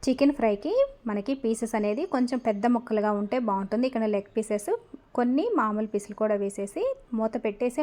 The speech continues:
మగ్గనివ్వాలి. ఇందులో నుంచి వచ్చే వాటర్ వల్లే మనకి చికెన్ అనేది చాలా వరకు ఉడికిపోతుంది. తర్వాత ఈ ఆవిరంతా ఎగిరిపోయి తర్వాత మనకి చికెన్ అనేది ఈ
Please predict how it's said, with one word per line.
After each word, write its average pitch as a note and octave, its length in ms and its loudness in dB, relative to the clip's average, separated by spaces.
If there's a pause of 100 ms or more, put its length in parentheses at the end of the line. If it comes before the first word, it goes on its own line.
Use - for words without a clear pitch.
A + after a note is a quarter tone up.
మగ్గనివ్వాలి. G3+ 640 -2
ఇందులో A#3 300 2
నుంచి A3 220 -2
వచ్చే G3+ 200 -2 (120)
వాటర్ F#3+ 360 -4
వల్లే G3+ 240 -2 (120)
మనకి A3+ 280 -2
చికెన్ G#3+ 280 -2
అనేది A3 240 -4 (100)
చాలా G#3 380 0
వరకు G#3 260 -4 (520)
ఉడికిపోతుంది. A3+ 640 2 (120)
తర్వాత G3+ 380 0 (180)
ఈ - 20 0 (160)
ఆవిరంతా A3+ 520 2 (600)
ఎగిరిపోయి A3 540 2 (120)
తర్వాత G#3 320 0 (120)
మనకి G3+ 280 -4
చికెన్ A3+ 300 0
అనేది G#3 360 0
ఈ B3 40 2